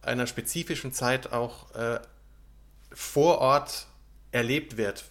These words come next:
von Menschen. Und dabei stützt er sich ja auch, äh, immer auf, ähm, einerseits auf konkrete Erzählungen, ähm,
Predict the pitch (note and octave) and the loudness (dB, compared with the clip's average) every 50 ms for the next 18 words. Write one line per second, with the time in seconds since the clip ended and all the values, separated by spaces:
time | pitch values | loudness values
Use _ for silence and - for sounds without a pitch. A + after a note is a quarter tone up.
0 | - - - A#2+ A2+ A2 A2+ A2+ - - - - - - - A2 A#2 A2+ G#2+ G#2+ | -16 -4 -2 0 0 0 -2 -6 -8 -14 -18 -20 -18 -8 -2 0 2 2 2 0
1 | - - F#2 - - - - - - - - - - - - - - - - - | -4 -6 -8 -12 -16 -20 -20 -20 -20 -20 -20 -20 -20 -20 -20 -20 -20 -20 -20 -20
2 | - - - - - - - - - - - - - - - A#2 G#2+ G#2+ G#2+ A#2+ | -20 -20 -20 -20 -20 -20 -20 -20 -20 -20 -20 -20 -20 -16 -12 -4 0 2 2 4
3 | C#3 C#3 - - C3+ - - C#3 B2+ C3 B2+ C3+ B2 - - B2+ B2 - - - | 2 2 0 -4 -8 -6 -6 -6 -6 -4 -4 -2 0 0 0 -2 -2 -6 -12 -14
4 | - - A2+ A#2 A#2 A#2 A2+ - - - - A#2+ B2+ C#3+ D3+ D3+ D3 - C3 B2+ | -10 -6 -4 -4 -4 -4 -6 -8 -12 -8 -4 -2 0 0 0 0 0 0 0 -2
5 | C3 B2+ B2+ - - - - A#2+ A#2+ A#2 A#2 A#2 A#2 A#2 A2+ A2+ A2+ A2+ A2+ A2 | -2 -2 -4 -8 -12 -10 -8 -4 -2 -2 0 0 -2 -2 -4 -4 -6 -6 -8 -8
6 | A2 - - - - - - - - - - - - B2 C3 C#3 C#3 B2+ B2 B2 | -10 -14 -18 -20 -20 -20 -20 -20 -20 -20 -8 -2 0 4 4 4 4 4 4 2
7 | - - - A#2 A#2 A2+ A2+ - - - - - - - - - - - - - | 2 -2 -4 -2 -2 -4 -4 -8 -14 -18 -20 -20 -20 -20 -20 -20 -20 -20 -20 -20
8 | - - - - - B2+ A2+ - - C3+ D3+ D#3 D#3 - - A#2 - - A2+ G#2 | -20 -20 -10 -6 -4 -4 -4 -2 -2 -2 -2 0 0 -2 -2 -2 -2 0 2 2
9 | G#2+ B2+ D#3 F3+ G3 G3+ A3 A3 - - - - - - - - - - - - | 4 4 2 0 -2 -4 -6 -8 -12 -18 -20 -20 -20 -20 -20 -20 -20 -20 -20 -20
10 | - - - - - A#2+ A#2+ B2 B2 B2+ B2+ | -20 -20 -10 -6 -4 -4 -2 -2 -2 -4 -6